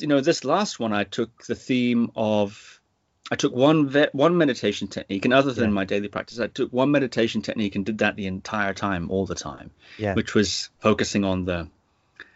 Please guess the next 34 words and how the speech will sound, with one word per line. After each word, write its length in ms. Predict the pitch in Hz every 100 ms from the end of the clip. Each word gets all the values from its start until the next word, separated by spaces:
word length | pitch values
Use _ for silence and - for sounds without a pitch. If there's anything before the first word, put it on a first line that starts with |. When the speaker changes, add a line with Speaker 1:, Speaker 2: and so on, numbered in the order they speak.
| _
Speaker 1:
sensations 720 | - 101 101 101 101 104 87
that 180 | - 107 -
reveal 280 | 104 98 110
the 80 | 101
presence 360 | 95 101 104 -
of 60 |
the 100 | 98
breath 280 | 92 104 90
at 60 | -
the 80 | 92
nostrils. 640 | 101 - - 65 - - _ _
So 440 | - 180 - - - - -
standard 480 | - 107 110 104 92
sort 200 | 98 98
of 60 |
thing 220 | - 107
that 120 | 98 95
I 60 |
think 220 | 95 110
many 180 | 110 107
people 240 | 117 - 95
know 160 | 85
about, 260 | 85 87 -
focusing 400 | 120 113 117 107
on 80 | 98
the 80 |
feeling, 500 | 95 - 175 143 87 90
the 40 |
sensations 580 | - 104 - 147 - -
of 60 |
the 80 | -
breath. 260 | - 117 104
Speaker 2:
Mm-hmm. 600 | 101 120 135 _ _ 117
Mm-hmm. 200 | 107